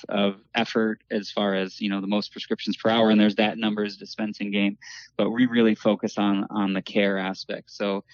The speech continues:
um, we definitely still have, have the rural backbone, community pharmacy backbone, but we are in markets as big as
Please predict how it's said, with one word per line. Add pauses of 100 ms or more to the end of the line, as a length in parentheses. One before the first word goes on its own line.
(340)
um,
we
definitely
still
have,
have
the
rural
backbone,
community
pharmacy
backbone,
but
we
are
in
markets
as
big
as